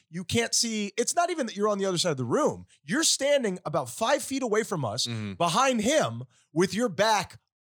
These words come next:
Speaker 1: to us.
Speaker 2: This is all go-, happening behind me.
Speaker 1: You're so close in proximity to me, but you may as well be a world away.
Speaker 2: Absolutely. And I was wrapped up in conversation with the locals. I was trying to get some.
Speaker 1: You're holding court.
Speaker 2: Did not happen.
Speaker 1: That's okay.
Speaker 2: And, uh,
Speaker 1: I was doing enough for both of us, Tyler.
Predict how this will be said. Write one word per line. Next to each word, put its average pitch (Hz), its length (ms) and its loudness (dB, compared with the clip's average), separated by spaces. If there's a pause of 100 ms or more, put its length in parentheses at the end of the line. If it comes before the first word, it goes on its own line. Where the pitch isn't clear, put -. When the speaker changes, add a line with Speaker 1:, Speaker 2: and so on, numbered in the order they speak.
(420)
Speaker 1:
to 240 240 4
us. 160 240 4
Speaker 2:
This 185 220 6
is 180 160 2
all 196 260 4
go-, 185 200 0
happening 185 380 0
behind 156 560 0
me. 110 80 -4
Speaker 1:
You're 208 100 2
so 285 340 4
close 262 360 0
in 233 100 -2
proximity 202 580 0
to 131 140 -2
me, 110 300 -4 (260)
but 196 160 -2
you 190 80 0
may 233 240 2
as 233 120 2
well 196 160 2
be 180 300 -6
a 127 80 -2
world 131 340 -2
away. 110 240 -2
Speaker 2:
Absolutely. 139 540 0
And 180 80 4
I 202 80 2
was 190 180 2
wrapped 196 300 0
up 208 140 0
in 185 80 -2
conversation 185 640 2
with 180 100 0
the 147 80 -6
locals. 220 720 2 (320)
I 190 140 4
was 185 120 4
trying 185 240 2
to 104 60 -8 (140)
get 233 280 2
some. 240 360 4
Speaker 1:
You're 247 100 6
holding 214 320 2
court. 175 320 2
Speaker 2:
Did 302 220 2
not 175 180 2
happen. 135 340 -2
Speaker 1:
That's 285 220 2
okay. 320 420 2
Speaker 2:
And, 220 380 2
uh, 208 400 4
Speaker 1:
I 269 60 6
was 339 180 4
doing 262 220 2
enough 240 200 0
for 240 100 -10
both 262 260 2
of 254 80 -6
us, 220 180 4
Tyler. 185 380 4